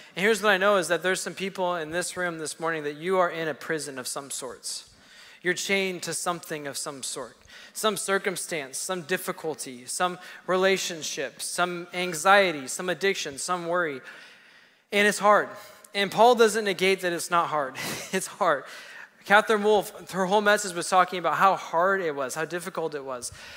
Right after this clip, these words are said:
But in the midst of those hard things are moments where God meets us and creates opportunities that we wouldn't have otherwise.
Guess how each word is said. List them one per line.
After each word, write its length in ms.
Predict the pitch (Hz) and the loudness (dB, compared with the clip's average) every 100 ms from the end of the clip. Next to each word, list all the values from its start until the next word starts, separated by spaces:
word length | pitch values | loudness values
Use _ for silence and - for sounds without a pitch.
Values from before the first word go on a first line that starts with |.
| - - | -20 0
But 120 | 190 | 2
in 80 | 190 | 2
the 60 | |
midst 280 | 175 202 - | 0 -2 0
of 140 | 220 202 | -2 0
those 180 | 190 | 0
hard 360 | - 175 180 175 | 0 2 2 0
things 640 | - 165 170 220 220 - - - - - - - | -6 -6 -4 -8 -8 -10 -12 -20 -20 -20 -8 0
are 100 | 170 | 0
moments 480 | 175 196 202 196 | 2 0 -2 -4
where 120 | 175 147 | -4 0
God 360 | 170 180 175 | 6 6 6
meets 240 | 175 185 175 | -2 -6 -6
us 200 | 147 180 | -8 -10
and 120 | 147 | -10
creates 300 | 180 170 185 | -4 -2 -2
opportunities 640 | 156 - 131 180 202 190 | -4 -4 -8 -8 -8 -8
that 80 | 175 | -8
we 100 | 160 | -10
wouldn't 360 | 143 170 170 - | -6 -6 -4 -4
have 380 | 156 143 135 139 | 0 0 -2 -8
otherwise. 840 | 135 123 113 113 120 - - | -8 -8 -12 -14 -14 -10 -10